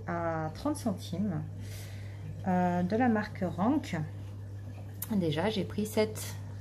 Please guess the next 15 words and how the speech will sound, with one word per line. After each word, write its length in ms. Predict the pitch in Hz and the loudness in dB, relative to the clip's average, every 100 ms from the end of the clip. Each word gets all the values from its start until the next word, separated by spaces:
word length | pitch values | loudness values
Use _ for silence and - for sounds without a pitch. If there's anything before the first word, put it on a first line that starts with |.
| - - | -8 -8
planche, 640 | - 214 214 214 - - - - - | 2 4 4 0 -2 -2 -4 -6 0
euh, 360 | 180 170 165 | 0 2 0
de 120 | 160 156 | -2 -2
petites 380 | - - 220 | -4 -4 -6
cartes 320 | - 208 202 - | -2 -2 -2 -6
super 480 | - - 285 226 | -6 -4 -2 -2
sympa. 440 | - 180 156 151 - - - - - - - - - - | -2 -4 -2 -4 -4 -6 -8 -8 -8 -8 -8 -8 -8 -2
Donc 300 | 196 180 175 | 2 2 4
le 100 | 190 | 2
papier 400 | 180 180 180 190 | 4 2 2 0
n'est 140 | 175 156 | 2 0
pas 200 | 185 208 | 2 2
recto 300 | 208 - 175 | 2 -2 -2
verso. 460 | 160 147 - 147 - - - - | 0 -2 -2 -4 -4 -8 -8 -6
Euh, 20 | - | -2